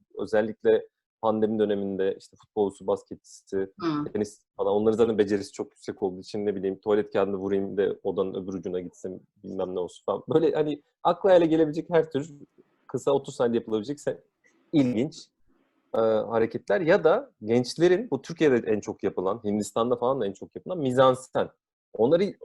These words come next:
Speaker 1: en enteresanı bence bu. Neye denk gelebilirsin mesela? İşte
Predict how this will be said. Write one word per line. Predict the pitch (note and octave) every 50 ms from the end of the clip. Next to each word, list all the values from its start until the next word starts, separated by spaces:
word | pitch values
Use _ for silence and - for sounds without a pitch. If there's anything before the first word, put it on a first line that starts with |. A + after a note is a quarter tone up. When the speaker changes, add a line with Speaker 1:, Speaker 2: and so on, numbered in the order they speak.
| - _ -
Speaker 1:
en | C3 E3+ G#3
enteresanı | G3 F3+ D#3+ D#3+ - C3+ D3+ D#3 G3+ F3+
bence | D#3+ D#3 D#3+ D3 D#3 D3
bu. | D#3 D3 E3 - - - - - _ _ _ _ _ _ _ _ _ _ _ _ _ _ -
Neye | A#2+ C#3+ D#3 D#3+ E3 E3 C#3+
denk | C3 A#2 - -
gelebilirsin | A2+ G#2+ G2+ F#2 F#2 F#2 F2+ - - F#2
mesela? | F#2 F2+ - - A2 C3+ D#3
İşte | - - - - - C3 B2 B2+ B2+ _